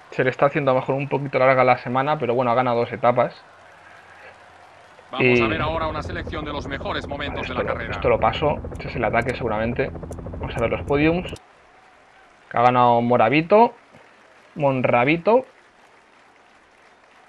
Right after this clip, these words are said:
Speaker 1: Vale, Gorka Verdugo sexto. Bueno, ha hecho una gran etapa Gorka, cogiendo los puntos de la montaña para,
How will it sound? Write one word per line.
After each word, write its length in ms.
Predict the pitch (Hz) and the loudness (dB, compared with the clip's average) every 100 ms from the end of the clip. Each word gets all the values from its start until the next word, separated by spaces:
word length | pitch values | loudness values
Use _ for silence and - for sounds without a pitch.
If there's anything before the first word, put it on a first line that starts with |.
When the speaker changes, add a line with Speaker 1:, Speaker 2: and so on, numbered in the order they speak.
| - - _ _ | -20 -20 _ _
Speaker 1:
Vale, 160 | 123 120 | -6 0
Gorka 200 | 131 135 | 2 4
Verdugo 340 | 127 123 117 | 2 2 0
sexto. 400 | 113 160 - 185 | 2 0 2 2
Bueno, 240 | 135 131 156 | 4 4 4
ha 60 | |
hecho 120 | 147 135 | 0 0
una 80 | |
gran 160 | 120 117 | 2 2
etapa 300 | 117 113 110 | 2 2 2
Gorka, 320 | 117 143 196 | 2 2 2
cogiendo 340 | 170 - 143 135 | 0 -2 0 0
los 100 | 127 | 0
puntos 240 | 143 135 | -4 -4
de 80 | 131 | -2
la 60 | 123 | 0
montaña 460 | 120 123 127 123 | 0 0 0 0
para, 500 | 117 110 107 113 127 | -2 -2 -4 -6 -10